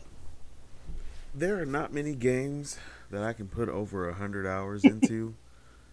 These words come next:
Speaker 1: and actually beat.
Speaker 2: Mm-hmm.
Speaker 1: Um, like, that'll, that I want to beat. I mean, we're talking company of games like Persona four Golden, um, amongst very few others.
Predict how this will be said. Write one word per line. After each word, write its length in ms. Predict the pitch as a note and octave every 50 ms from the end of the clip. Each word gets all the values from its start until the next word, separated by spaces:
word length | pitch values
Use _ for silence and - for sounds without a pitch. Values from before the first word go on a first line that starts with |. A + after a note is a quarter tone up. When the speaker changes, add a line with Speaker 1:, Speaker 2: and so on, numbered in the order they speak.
| - - -
Speaker 1:
and 140 | E2+ F2 E2+
actually 420 | F2+ F#2 - - - F2 D#2+ D#2+
beat. 480 | D#2+ - - C2+ - - - - - - - - - - D3+
Speaker 2:
Mm-hmm. 380 | D3 D3 D3 C#3+ D3 D3 - E2+
Speaker 1:
Um, 640 | E2+ E2 E2+ E2+ E2 E2 D2+ B1+ C2+ B1 B1 - - - - - - - - - - - - - - - - - - -
like, 440 | E2 D#2 D#2 D#2+ D#2+ - - - - - - - - E2
that'll, 340 | F#2 G2+ G#2 G2 F2+ F2+
that 440 | F2 F#2 F#2 F#2 F2+ F2 G2 G2 F2+
I 160 | F2+ E2+ D#2+
want 320 | D#2+ D#2 E2+ F#2 E2 - -
to 120 | - D#2
beat. 240 | D2 D2+ C2+ A#1+ - - - - - - - - - - - - -
I 80 | -
mean, 160 | E2 E2 E2
we're 80 | F2 G2
talking 420 | - G#2+ G2 F2+ E2+ F2+ E2 D#2
company 420 | - - G2+ F2+ - G2 F2+ F2 E2+
of 120 | E2+ D#2+
games 360 | E2 F2 E2+ E2 E2 E2 D#2+
like 240 | - E2 D2+ D2 -
Persona 380 | - E2 - - F#2+ F2+ F2 E2+
four 300 | - F#2+ F2+ E2+ E2 D#2+
Golden, 580 | D2+ D2 F2 E2+ E2 E2 D#2 E2 D#2 D#2 D#2 D2+ - - - - - - - - - - - - - - - -
um, 560 | - E2+ D2+ D2+ D#2 D#2 D2+ D2 D2 D2 D2 D2+ - - - - - - - - - - - - - - -
amongst 500 | E2 E2 E2 F2 E2+ D2+ - - - -
very 340 | D#2+ F2 F2 F2 E2 D#2+
few 280 | D#2 - - D#2 D2+ D2
others. 540 | D2 C#2+ B1+ G#1 G#1 - - - - -